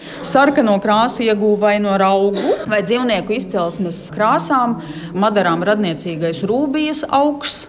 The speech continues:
bija ļoti, ļoti populārs sarkanās krāsas iegūšanai. Un tad no maziem insektiem iegūtais košenils,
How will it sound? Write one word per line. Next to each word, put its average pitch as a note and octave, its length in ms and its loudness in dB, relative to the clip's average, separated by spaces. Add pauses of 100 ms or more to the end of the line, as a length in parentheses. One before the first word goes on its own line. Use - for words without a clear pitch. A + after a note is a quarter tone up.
bija A3+ 240 -2
ļoti, B3 240 2
ļoti A3+ 160 -2
populārs A3 480 0
sarkanās G3+ 560 -2
krāsas G#3+ 400 0
iegūšanai. G3 580 0 (480)
Un C#4+ 320 6
tad A#3+ 300 2
no A#3+ 300 4
maziem A3+ 600 0
insektiem B3 760 -2
iegūtais G#3 680 -2 (100)
košenils, F#3 1160 -2